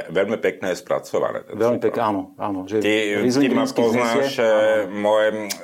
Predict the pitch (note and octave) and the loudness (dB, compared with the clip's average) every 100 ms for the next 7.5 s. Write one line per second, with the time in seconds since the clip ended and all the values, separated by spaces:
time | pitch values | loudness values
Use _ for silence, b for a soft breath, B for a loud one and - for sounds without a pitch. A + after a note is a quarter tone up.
0 | - A#2 A#2 A#2 A#2+ F#2+ F#2+ F2+ F#2+ F#2+ | -4 0 2 2 0 -2 0 2 2 0
1 | G2 F#2 F#2+ F#2 G2 F2 - - F2+ G2 | 0 2 2 2 -2 -2 -10 -12 -2 0
2 | F#2 - F#2+ C#2 C2+ - - _ - G#2 | 0 -2 -4 -2 -10 -12 -18 _ -4 0
3 | A#2 G#2+ A2 - B2 - G#2+ G2+ - A#2 | 0 0 -2 -4 -4 -2 0 -2 -2 -4
4 | A#2 A#2 A2 G#2+ G2 G2 G2 G2 F2 F2 | -2 2 2 2 2 2 2 2 0 -8
5 | F2+ F2+ D2 C2+ _ _ _ _ _ _ | -10 -12 -14 -16 _ _ _ _ _ _
6 | _ _ _ _ _ _ A2 C3 B2 G2 | _ _ _ _ _ _ -2 0 0 -2
7 | F#2 F2 F#2 F#2 - | 0 2 2 2 -2